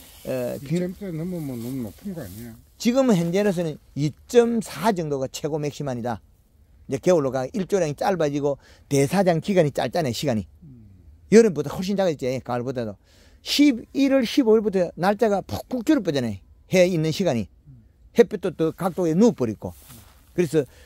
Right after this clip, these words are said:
Speaker 1: 어, 십-, 에, 일월 십오 일에는 이 시가 제일 좋은 이 시가, 어, 이 점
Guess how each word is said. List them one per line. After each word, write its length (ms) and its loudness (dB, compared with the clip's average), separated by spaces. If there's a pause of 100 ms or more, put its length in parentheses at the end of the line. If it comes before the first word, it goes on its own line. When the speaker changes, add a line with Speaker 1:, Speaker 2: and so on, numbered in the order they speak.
(140)
Speaker 1:
어, 460 -2 (440)
십-, 560 4
에, 220 6 (180)
일월 360 6
십오 380 4
일에는 340 4
이 100 0
시가 380 0
제일 320 4
좋은 240 2
이 80 0
시가, 360 0 (280)
어, 480 -2
이 160 2 (120)
점 360 4